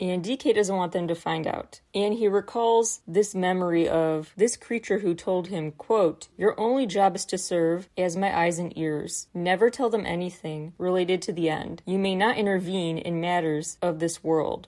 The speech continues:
unquote. So wherever the heck D K's origin story lies and who he gets his orders from, that's really weighing on his mind. He doesn't want to tick off whoever sent him here.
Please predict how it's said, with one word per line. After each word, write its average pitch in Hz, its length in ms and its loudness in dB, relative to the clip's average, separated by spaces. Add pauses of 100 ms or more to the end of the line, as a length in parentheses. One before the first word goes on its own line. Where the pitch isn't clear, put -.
(120)
unquote. 165 600 -4 (380)
So - 200 -4
wherever 233 280 4
the 254 100 4
heck 196 280 2
D 180 160 -6
K's 175 260 0
origin 170 380 2
story 160 580 -2
lies 175 420 4
and 175 140 -4
who 185 120 0
he 170 100 2
gets 165 260 0
his 160 140 -4
orders 160 360 -4
from, 214 440 -2 (100)
that's 220 240 -2
really 202 220 4
weighing 165 340 2
on 160 120 -2
his 156 160 -8
mind. 160 420 -8 (140)
He 214 100 -2
doesn't 233 180 2
want 226 200 0
to - 40 -12
tick 196 160 -6
off 185 320 2
whoever 190 340 4
sent 180 360 -4
him 160 200 -4
here. 175 340 -6